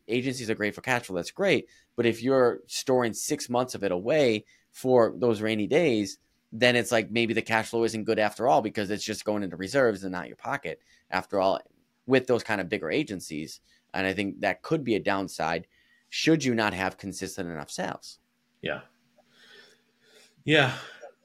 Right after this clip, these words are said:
Speaker 2: It, once you start trying to grow and move out of,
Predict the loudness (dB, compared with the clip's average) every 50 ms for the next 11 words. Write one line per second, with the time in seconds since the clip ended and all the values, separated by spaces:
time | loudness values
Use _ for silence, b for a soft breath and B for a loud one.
0 | _ _ -8 -6 -6 -8 -10 -20 _ _ -6 -4 -2 0 2 2 2 2 0 -2
1 | -2 -2 0 -2 -2 -2 -4 -8 -10 -6 -4 -4 -4 -4 -4 -6 -8 -6 -4 -2
2 | -2 -2 0 0 -2 -2 -4 -6 -10 -8 -4 -2 0 2 2 2 0 0 -2 -2
3 | -2 -2 -4 -6 -8 -14